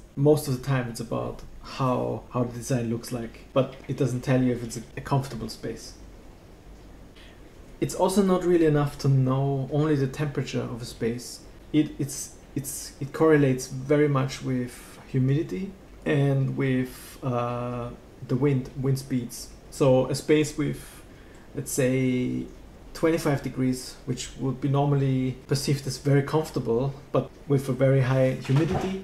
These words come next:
could feel very uncomfortable and much hotter than it actually is. Or you have a space with thirty degree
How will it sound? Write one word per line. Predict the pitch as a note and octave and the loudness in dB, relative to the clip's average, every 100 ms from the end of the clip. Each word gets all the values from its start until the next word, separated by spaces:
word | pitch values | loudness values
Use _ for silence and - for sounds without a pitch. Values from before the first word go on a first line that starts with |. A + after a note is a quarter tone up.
| - | -10
could | - D#3 C#3 | -2 0 0
feel | - D3+ C3 | 0 4 4
very | B2+ B2+ C#3 C3+ | 2 2 4 4
uncomfortable | A#2+ D#3 D3+ - A2+ A2+ - | 2 -2 -4 -8 -10 -8 -4
and | C3 C3 | -4 -2
much | C#3 C#3+ - | -2 -2 0
hotter | C#3 C3+ B2+ | 0 0 -2
than | A2+ A#2+ | -2 -4
it | A#2+ | -2
actually | A#2+ A#2+ - A2+ A2 | -4 -4 -6 -6 -8
is. | G#2 - - - | -10 -14 -20 0
Or | E3 D#3+ B2+ C3 D3+ - | 6 8 8 6 2 -4
you | C3 B2 | -2 2
have | C#3 C3+ | 2 2
a | C3+ C3 B2+ | 2 2 0
space | - C3+ B2+ C3 | -2 0 0 -2
with | B2+ B2 | -4 0
thirty | - F3+ F3 | 4 6 6
degree | C#3 C3 C3+ C3 C3+ | 0 -2 -2 -2 -4